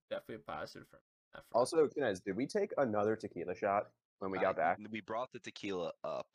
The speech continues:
Speaker 1: I,
Speaker 2: Yeah.
Speaker 1: yeah, I do remember that.
Speaker 3: Don't know if that ever made its way into, I think we did, uh,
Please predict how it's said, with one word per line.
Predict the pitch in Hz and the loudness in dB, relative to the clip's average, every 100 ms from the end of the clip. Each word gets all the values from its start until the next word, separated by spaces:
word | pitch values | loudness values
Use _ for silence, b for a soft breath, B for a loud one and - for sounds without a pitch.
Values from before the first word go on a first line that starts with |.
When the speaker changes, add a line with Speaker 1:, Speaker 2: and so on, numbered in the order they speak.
| _ _ _ _ _ - 92 | _ _ _ _ _ -8 -2
Speaker 1:
I, | - | 2
Speaker 2:
Yeah. | - 123 | 2 0
Speaker 1:
yeah, | 120 110 113 - | -2 -4 -8 -12
I | 113 | -12
do | 110 135 | -12 -12
remember | 120 117 110 | -12 -12 -14
that. | - - - | -12 -14 -8
Speaker 3:
Don't | 113 110 107 104 | -6 -6 -8 -8
know | 101 | -8
if | - | -6
that | 92 | -8
ever | 90 87 | -8 -8
made | 87 85 | -8 -8
its | 82 - | -8 -10
way | - 82 78 58 | -8 -6 -4 -6
into, | 78 - - - | -10 -14 -12 -12
I | |
think | - 120 | -10 -12
we | 98 | -12
did, | - - - - _ | -12 -12 -12 -16 _
uh, | 62 | -10